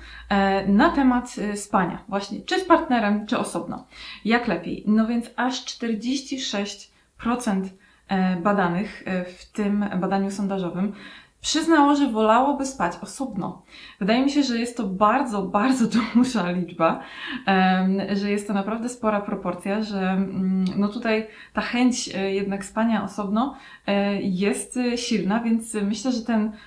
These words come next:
e, rozwód nocny jest zjawiskiem, który może, e,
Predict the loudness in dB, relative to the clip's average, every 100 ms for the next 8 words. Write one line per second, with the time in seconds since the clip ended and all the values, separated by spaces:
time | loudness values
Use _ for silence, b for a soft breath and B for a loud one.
0 | B 2 2 4 2 0 -2 -2 -2 0
1 | 2 2 0 -2 -2 -4 -4 -4 -4 -4
2 | -2 0 -2 -4 B B B -6 -2 0
3 | 0 -4 -6